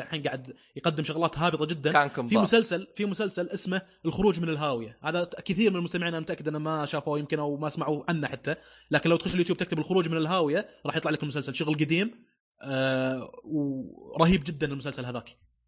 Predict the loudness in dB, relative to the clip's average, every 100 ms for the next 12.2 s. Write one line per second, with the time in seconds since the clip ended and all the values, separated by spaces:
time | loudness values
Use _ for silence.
0 | -12 -4 -2 0 0 0 -4 -6 2 4
1 | 4 2 0 0 -4 -6 -6 -6 -10 -10
2 | -2 2 2 0 -2 -2 0 0 0 0
3 | 0 0 0 0 -2 -2 -2 0 0 0
4 | -2 -4 -8 -8 -10 -10 -14 _ _ 0
5 | 0 6 6 6 2 -6 _ _ _ -4
6 | -2 0 0 0 0 0 2 2 2 -2
7 | -4 -2 0 0 0 0 2 4 2 -2
8 | _ _ _ -6 -2 0 0 0 0 -2
9 | -2 0 2 2 0 2 2 2 -2 -2
10 | -2 -2 -2 0 0 -2 -4 -4 -2 0
11 | -2 0 0 2 2 0 -2 0 0 2
12 | -4